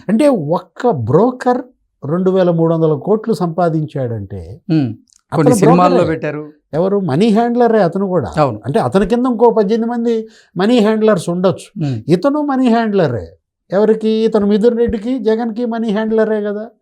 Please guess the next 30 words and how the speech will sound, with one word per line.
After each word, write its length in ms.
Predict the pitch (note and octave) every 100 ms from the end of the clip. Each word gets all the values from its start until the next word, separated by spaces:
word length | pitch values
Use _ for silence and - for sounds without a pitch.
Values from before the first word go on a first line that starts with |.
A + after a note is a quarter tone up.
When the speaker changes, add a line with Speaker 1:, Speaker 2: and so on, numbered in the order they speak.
| -
Speaker 2:
సరే. 260 | - C3 - _ -
Speaker 1:
అంటే 240 | A3 C4 C4
ఇతనే 480 | D#3 E3+ C4+ C#4+
మరి 220 | D4 C#4 B3+
రెండు 220 | B3 B3
వేల 160 | B3+
మూడు 260 | B3 A#3 A3+
వందల 160 | A3 A3
కోట్లు 420 | G#3+ A3 A3+ G#3+
ఉంటే 260 | E3 C#3 A#2 C3 G3 D#3 F2 F2 _ - _ _ _ _ -
మరి 240 | B2 E3
అసలు 220 | E3+ F3+
బిగ్ 220 | D3+ E3+ E3
బాస్ 220 | G3+ F3
దగ్గర 240 | F#3+ E3+
ఎంత 200 | F#3+ F3
ఉండాలి? 500 | F#3 F3+ F3 E3+ F3 -
Speaker 2:
మ్మ్. 240 | E3+ D3 B2+
ఎన్ని 180 | C#3+ F3
వేల 160 | F3
కోట్లు 300 | E3 D3+ D3
ఉండాలి? 240 | B2+ A#2+ A2
Speaker 1:
ఇప్పుడు 960 | B2+ _ _ _ _ _ F2 A2 F3
ఇవాళ 460 | F#3 D3 E3 F3 F3+ F3+ F#3 F#3+ F#3 _ _ -
ఏదైనా 760 | C#3+ G#3 A#3 A#3 A3 A3 B3 A3+ _ -
ఆ 80 |
బ్యాంక్ 540 | C#3 G#2 C#3 F3+ G#3+ F3+
ఏంటి, 580 | D3 A#2+ C3+ D#3+ B3+ - _ _ _ -
ఆ 80 |
బ్యాంక్ 400 | A2 A2+ D#3 A3